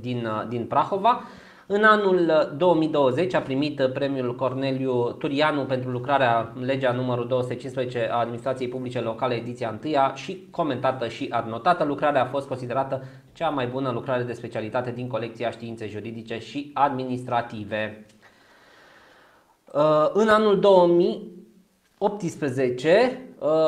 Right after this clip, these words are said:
ați primit, uh, și, uh, un, uh, de fapt, în două mii optsprezece ați primit, uh, premiul și în două mii douăzeci ați, uh, scris, uh, lucrarea. Uh, cum s-a întâmplat? Cum s-au întâmplat lucrurile?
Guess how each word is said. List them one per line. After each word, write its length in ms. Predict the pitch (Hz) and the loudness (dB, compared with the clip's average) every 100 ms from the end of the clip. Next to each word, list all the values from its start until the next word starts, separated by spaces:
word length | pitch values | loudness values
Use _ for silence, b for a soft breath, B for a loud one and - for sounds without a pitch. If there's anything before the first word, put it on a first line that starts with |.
| 151 139 | 4 2
ați 680 | 165 160 156 156 143 - 156 | 4 6 6 4 0 -4 -4
primit, 560 | 147 156 156 170 - | -4 -2 -2 -2 -2
uh, 180 | 156 147 | -2 -2
și, 420 | 143 139 151 147 139 | -2 -4 -2 2 4
uh, 500 | 131 123 113 104 87 | 4 2 0 -2 -4
un, 300 | 139 147 143 | -4 0 0
uh, 420 | 139 135 127 120 - | 0 0 0 -2 -4
de 60 | |
fapt, 240 | 139 160 - | 2 2 4
în 180 | 156 139 | 0 2
două 180 | 156 | 2
mii 160 | 156 160 | 4 4
optsprezece 440 | 202 180 165 147 | 4 2 -4 2
ați 120 | 143 135 | 2 0
primit, 440 | 143 147 151 - | -4 -2 -2 -2
uh, 180 | 139 131 | 2 2
premiul 300 | 135 147 143 | 2 0 0
și 120 | 143 | -2
în 80 | 135 | 0
două 140 | 143 | 0
mii 120 | 139 | 0
douăzeci 360 | 131 135 127 131 | 2 2 2 0
ați, 340 | 131 123 131 | 0 -2 -2
uh, 140 | 135 117 | 0 0
scris, 420 | 117 135 131 - | -2 -6 -8 -4
uh, 220 | 131 117 | -2 0
lucrarea. 840 | 123 127 127 127 110 104 147 233 B B B B | -2 -2 -2 2 2 6 6 4 B B B B
Uh, 520 | 151 160 165 165 165 165 - _ _ _ _ _ _ _ _ _ _ _ | 2 6 8 6 4 -2 -16 _ _ _ _ _ _ _ _ _ _ _
cum 380 | - 262 302 302 - - - _ _ | -2 2 4 2 -6 -14 -20 _ _
s-a 220 | _ - 233 | _ 2 2
întâmplat? 600 | 240 233 233 214 160 - | 4 0 2 4 4 4
Cum 100 | 196 | -4
s-au 180 | 196 214 | 0 0
întâmplat 440 | 208 202 196 180 | 0 0 4 4
lucrurile? 800 | 139 127 120 117 110 110 160 | 2 -2 -4 -4 0 0 0